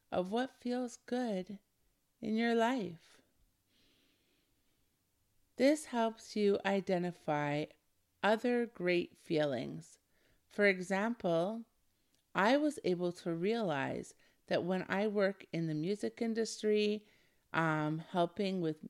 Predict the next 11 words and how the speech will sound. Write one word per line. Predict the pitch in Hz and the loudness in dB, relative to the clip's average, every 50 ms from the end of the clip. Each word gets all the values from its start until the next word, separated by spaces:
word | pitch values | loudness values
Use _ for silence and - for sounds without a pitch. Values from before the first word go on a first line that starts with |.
| - | -8
with, | - 160 160 156 151 - 156 | -4 -2 -2 -2 -2 -2 -4
um, | 151 143 139 139 135 135 139 139 - | -2 -2 -2 -4 -4 -4 -6 -6 -4
business | 190 190 190 202 196 190 | -4 -2 0 -2 -4 -2
development | - 202 180 175 185 180 180 - - 185 180 185 | -4 -6 -4 -2 0 0 0 -2 -2 -4 -2 -2
in | 180 175 175 170 | -2 -2 -2 -2
music | 170 170 180 185 170 - 185 196 220 - _ - | 0 0 -2 -2 -2 -4 -6 -8 -8 -10 _ -6
and | 156 143 143 143 - _ - - - _ _ _ _ | -4 -4 -4 -6 -8 _ -20 -20 -20 _ _ _ _
teaching | - - 220 214 208 - - 196 185 | -6 -2 0 0 0 -2 -4 -4 -4
principles | - - 202 190 180 - 202 180 185 180 180 180 180 180 - - - - _ _ _ | -4 -4 -4 -4 -2 -4 -6 -4 -2 -2 0 0 0 -2 -4 -10 -20 -20 _ _ _
in | - 165 185 185 180 175 | -4 -2 0 2 2 2
music, | 175 180 185 180 190 185 - | 2 0 0 -2 -2 -6 -4